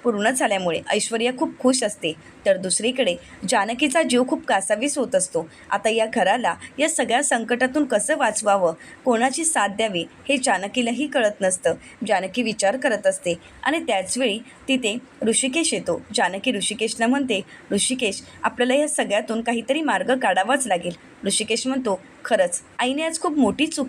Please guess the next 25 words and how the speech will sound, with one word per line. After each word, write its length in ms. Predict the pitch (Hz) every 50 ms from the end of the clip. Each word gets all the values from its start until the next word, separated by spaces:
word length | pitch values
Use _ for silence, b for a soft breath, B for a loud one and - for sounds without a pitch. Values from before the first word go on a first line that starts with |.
| -
केली 180 | 233 202 196 180
आहे, 180 | 175 196 180 160 B B B B -
त्या 120 | - 254 277
बाईंना 340 | 247 220 190 196 226 277 - -
एवढं 280 | 247 233 240 294 254
बोलायला 400 | 226 214 202 202 208 240 285 320
नको 320 | 311 254 190 - - 262 277
होतं." 260 | 233 - - 165 165 - - - - - - - 196
जानकी 360 | 220 190 175 185 180 185 233
म्हणते, 240 | 226 233 226 277 285
"ऋषिकेश, 460 | 226 202 - - 247 247 247 240 - -
तुम्ही 180 | 277 277 285 277
हे 120 | 302 320
काय 240 | 320 262 208 196 254
बोलताय?" 440 | 262 311 285 247 247 - 190 175 175 B B B B - -
ऋषिकेश 440 | 220 208 - 233 - 247 247 - 262
म्हणतो, 260 | 254 254 254 294 269
"हो 180 | 233 247 262
ना, 160 | 285 254 175 160 B B B B B B
त्या 100 | - 320
बाईंची 400 | 262 277 247 247 269 277 262 370
काय 280 | 330 - 247 202 214 302
चूक 240 | 302 - 330 277 262
होती? 300 | 240 190 - 185 175 175 - - - -
त्यांनी 240 | 220 196 196 208